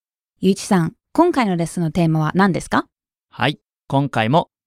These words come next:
Speaker 2: 大学院入試がテーマです。今回のダイアログでは、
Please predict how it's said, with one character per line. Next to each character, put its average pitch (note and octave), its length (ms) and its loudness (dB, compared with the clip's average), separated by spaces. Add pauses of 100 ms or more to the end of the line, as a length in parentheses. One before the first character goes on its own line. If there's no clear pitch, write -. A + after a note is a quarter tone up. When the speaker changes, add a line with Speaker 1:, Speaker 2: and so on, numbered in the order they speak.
Speaker 2:
大 C#3 260 0
学 G#3 300 -2
院 F#3+ 160 0
入 F#3 180 0
試 D3 140 -6
が G#3 200 2
テ G#2 120 -8
ー - 20 -8
マ E2+ 80 -8
で - 80 -16
す。 - 220 -20 (480)
今 - 240 0
回 A2 260 -2
の B2 300 0
ダ A2+ 140 -2
イ G2+ 100 -4
ア F#2+ 40 -6
ロ F#2 140 -8
グ G2+ 80 -10
で A#2 60 -2
は、 A2+ 160 -4